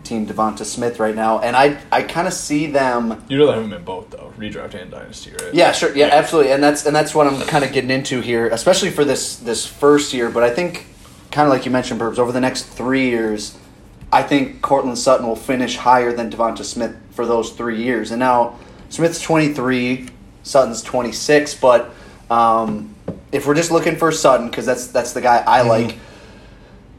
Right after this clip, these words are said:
Speaker 1: Russell Wilson, going back to even Doug Baldwin, so that's the past seven years, I believe, he's had a top fifteen wide receiver. Doug Baldwin had two top ten years and a top fifteen,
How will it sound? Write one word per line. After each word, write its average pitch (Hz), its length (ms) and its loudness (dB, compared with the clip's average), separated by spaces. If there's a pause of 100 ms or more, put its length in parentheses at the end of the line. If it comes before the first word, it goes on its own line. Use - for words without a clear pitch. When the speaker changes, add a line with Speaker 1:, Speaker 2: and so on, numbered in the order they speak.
(320)
Speaker 1:
Russell 151 300 4
Wilson, 156 680 2
going 143 280 4
back 139 280 2
to 143 120 -4
even 120 460 -6
Doug 139 300 0
Baldwin, 127 580 2
so - 140 -8
that's 127 340 2
the - 120 -6
past - 580 0
seven 131 540 -2
years, 160 220 -2
I 156 100 4
believe, 170 520 -4 (280)
he's - 200 -8
had 143 160 6
a 123 60 -2
top 139 280 2
fifteen 143 380 0
wide 123 180 4
receiver. 117 400 -6
Doug 123 240 0
Baldwin 127 360 2
had 120 460 0 (140)
two 170 380 -4
top 147 260 4
ten 143 280 -2
years 131 540 -2
and 127 300 0
a 120 140 4
top 127 360 2
fifteen, 143 840 -4